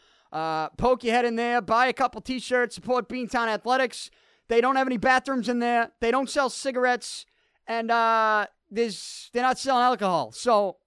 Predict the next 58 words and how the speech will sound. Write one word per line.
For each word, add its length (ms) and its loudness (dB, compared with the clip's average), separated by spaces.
uh, 340 -20
there 280 2
are 40 6
a 60 2
lot 200 6
of 60 -2
people 280 2
la-, 240 4
last 340 0
year 380 0
who 640 0
were 120 -2
stopping 340 -2
by 160 2
like, 180 2
"Oh, 80 2
you 140 0
got 120 4
a 40 4
bathroom?" 480 4
Like, 200 0
"Oh, 220 4
can 100 -2
I 120 2
get 120 2
a 60 2
refill?" 400 -4
Or, 380 2
you 80 -6
know, 80 -4
"You 60 -6
got 140 6
any 140 -4
cigarettes?" 540 0
No, 280 -2
there's 220 -6
none 160 0
of 60 -4
that 160 -2
shit, 360 -10
all 80 0
right? 200 4
Keep 300 -10
it 60 -14
moving. 340 -2
Buy 200 2
a 60 -2
t-shirt 480 0
or 60 -10
keep 200 -12
it 40 -14
moving. 280 -4
Say 220 -2
hello 420 4
or 120 -4
keep 180 -8
it 60 -8
moving. 320 -2